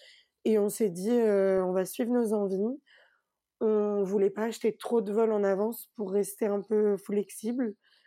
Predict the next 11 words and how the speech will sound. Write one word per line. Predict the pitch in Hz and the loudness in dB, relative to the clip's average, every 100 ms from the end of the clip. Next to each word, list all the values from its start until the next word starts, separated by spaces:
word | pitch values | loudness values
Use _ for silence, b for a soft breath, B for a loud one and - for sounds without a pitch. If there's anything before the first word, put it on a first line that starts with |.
| b - | b -4
Et | 208 | -4
puis | - 220 | -2 -2
voilà, | 196 240 | 2 2
on | 269 | 2
a | 214 | 0
fait | - 202 | 0 0
un | 202 | 0
itinéraire | 185 214 208 226 | 0 0 2 2
avec | 208 190 | 2 2
notre | 196 190 - | 0 0 -4
cœur, | - 226 285 | -2 -2 -2